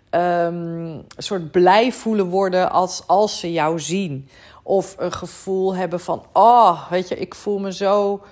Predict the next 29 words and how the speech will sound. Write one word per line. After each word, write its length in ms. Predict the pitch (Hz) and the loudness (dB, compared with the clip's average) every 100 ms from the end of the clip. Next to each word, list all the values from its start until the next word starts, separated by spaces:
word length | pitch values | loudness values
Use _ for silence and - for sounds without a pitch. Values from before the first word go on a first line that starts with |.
| - _ _ | -20 _ _
veilig 640 | - - 175 226 277 220 - | -20 0 4 4 4 0 2
bij 160 | 165 | 2
haar, 520 | 156 147 151 156 196 | 2 -2 -2 0 -2
omdat 380 | - 185 180 175 | -4 -6 -6 -8
zij 400 | - 180 196 202 | -6 -2 -2 -4
gewoon 380 | 202 - 180 170 | -6 -8 -8 -6
belichaamt 1120 | 160 160 156 165 214 - 175 170 170 165 - - _ _ _ _ _ | -8 -8 -6 -2 -2 -2 -2 0 -2 -6 -12 -20 _ _ _ _ _
alles." 520 | - 202 147 - - | 4 4 2 -6 -6
Hè? 120 | 185 247 | 0 2
Je 180 | 214 | 2
kan 160 | 151 160 | 0 -2
natuurlijk 380 | 156 170 165 - | -2 -8 -6 -2
ook, 220 | 170 170 | -2 -4
zeg 240 | - 170 - | -12 -14 -8
maar, 200 | 160 165 | -6 -4
je, 340 | 170 160 180 | -4 -4 -6
je 140 | 170 165 | -8 -6
grief 500 | 175 220 214 190 - | -2 0 0 -4 -8
en 200 | 170 180 | -8 -6
je 220 | 175 - | -8 -4
anger 400 | 165 208 202 190 | -2 -2 -2 0
laten 340 | 170 151 160 | 0 -2 -6
zien 380 | 147 165 160 156 | -10 -8 -8 -8
en 180 | 131 170 | -8 -6
je, 160 | 160 156 - _ - - _ - | -8 -10 -18 _ -20 -20 _ -4
het 200 | 196 185 | -2 0
doorleven 880 | 196 180 180 175 175 - 160 160 160 | 0 4 4 4 2 -2 -4 -2 -4
en 300 | 160 160 156 | -6 -8 -12
voelen. 680 | - 202 190 175 170 175 | -10 -8 -4 -2 -2 -4